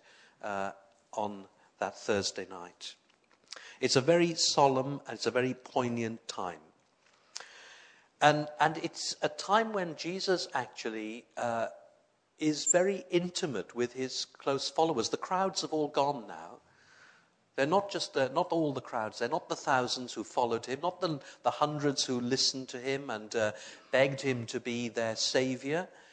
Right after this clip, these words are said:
Uh, now it is just the twelve that are with him, sharing that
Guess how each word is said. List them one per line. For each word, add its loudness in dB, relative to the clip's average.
Uh, -2
now 2
it -8
is -2
just -6
the -6
twelve -4
that -10
are -2
with -8
him, -10
sharing 2
that 0